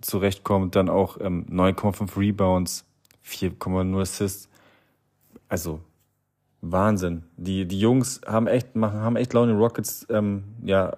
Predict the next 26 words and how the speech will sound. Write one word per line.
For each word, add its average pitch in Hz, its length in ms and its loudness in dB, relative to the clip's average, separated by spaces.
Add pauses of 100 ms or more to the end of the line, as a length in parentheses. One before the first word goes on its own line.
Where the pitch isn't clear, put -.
bisher 98 320 0
noch 113 100 0
ungeschlagen, 113 640 0 (560)
echt 110 220 -4 (440)
eine 98 260 -2 (340)
starke 107 360 0
Mannschaft. 107 480 2 (240)
Auch 104 200 0
im 104 120 2
direkten 104 380 2
Duell 110 260 4
gegen 107 160 0
den, 104 240 0
ähm, 95 440 -2 (100)
ähm, 92 300 -2
jungen 104 220 0
Kern 104 440 -2
der 92 240 4
Pistons, - 560 -6
ähm, 98 200 -4
sahen 101 180 4
sie 104 80 0
ja 95 60 0
sehr 107 140 0
gut 131 180 -2
aus. 127 240 2